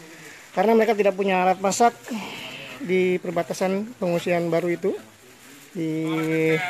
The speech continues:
Nakung Sari dan Puta Palong serta Balukali terutama, maka kita, eh, upayakan untuk memuliakan mereka dengan cara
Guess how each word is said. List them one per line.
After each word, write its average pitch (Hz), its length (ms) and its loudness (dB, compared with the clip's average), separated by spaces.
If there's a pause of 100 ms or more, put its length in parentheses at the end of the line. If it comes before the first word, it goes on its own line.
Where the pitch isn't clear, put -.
(880)
Nakung 175 320 0
Sari 175 320 2
dan 160 200 2 (440)
Puta 165 240 -2
Palong 160 400 -2
serta 151 360 -8 (1300)
Balukali 180 720 6
terutama, 170 400 0 (960)
maka 185 160 -2
kita, 160 320 -4 (400)
eh, 233 240 -10
upayakan 180 480 0
untuk 170 240 -2
memuliakan 170 480 2
mereka 165 320 0
dengan 170 200 2 (200)
cara 170 560 0